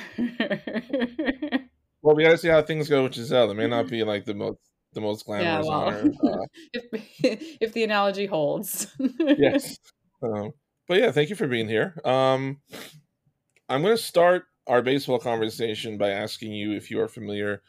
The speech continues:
Speaker 2: with a poetry controversy from seven years ago. Jonah, we may have talked about this. I can't remember. Are either of you familiar with the Sherman Alexie, um, Yi-Fan Chao scandal from Best American Poetry in twenty fifteen?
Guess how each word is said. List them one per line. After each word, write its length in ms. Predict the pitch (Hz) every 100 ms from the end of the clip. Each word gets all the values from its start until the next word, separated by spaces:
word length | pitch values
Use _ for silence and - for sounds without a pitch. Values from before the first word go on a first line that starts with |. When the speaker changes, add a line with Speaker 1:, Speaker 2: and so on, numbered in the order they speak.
| _ _ _
Speaker 2:
with 120 | 104
a 80 | 104
poetry 520 | 92 156 160 - 104
controversy 720 | 87 104 92 92 92 90 - 92
from 400 | - 95 95 98
seven 340 | - 101 98
years 220 | 98 95
ago. 360 | 101 98 101 101 _ _ _ _ -
Jonah, 280 | 123 147 156
we 140 | 143
may 200 | 143 147
have 120 | 180
talked 300 | - 180 180
about 240 | 185 180 180
this. 160 | 185
I 40 | 135
can't 200 | 160 143
remember. 560 | 139 131 135 151 160 - _ _ _
Are 100 | -
either 240 | 147 175 180
of 80 | 175
you 80 |
familiar 400 | 165 151 160 156
with 140 | 147 139
the 100 | 139
Sherman 400 | - 139 135 135
Alexie, 760 | 127 135 135 135 131 127 123 - _ _ _ _
um, 540 | 110 110 107 104 104 123 _ _ _
Yi-Fan 360 | 131 135 127 127
Chao 300 | 131 123 120
scandal 520 | - 127 123 123 120
from 240 | - 113
Best 280 | 113 117 -
American 500 | 113 117 117 120 113
Poetry 540 | 117 110 113 - 123
in 100 | 117
twenty 260 | 110 117 113
fifteen? 520 | - 127 - 156 170